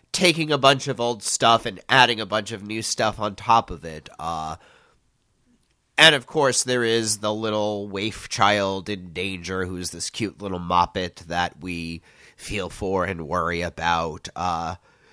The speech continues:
but in terms of where this puts Scully on her spiritual journey, which has been the core of that character for me,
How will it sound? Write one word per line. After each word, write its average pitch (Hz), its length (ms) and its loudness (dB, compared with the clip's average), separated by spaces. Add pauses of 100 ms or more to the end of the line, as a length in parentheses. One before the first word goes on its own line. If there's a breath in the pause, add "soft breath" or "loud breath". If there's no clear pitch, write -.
(180 soft breath)
but 175 200 4
in 196 120 -2
terms 294 440 -2
of 139 240 2
where 156 280 6
this 139 260 2
puts - 360 0
Scully 127 480 4
on 101 160 4
her 101 160 -2
spiritual 104 580 -2
journey, 95 400 -2
which 95 220 -2
has 92 140 -4
been 104 160 0
the 98 80 -6
core 98 260 0
of 80 100 -4
that - 200 -4
character 160 440 2
for 82 200 -14
me, 73 340 -14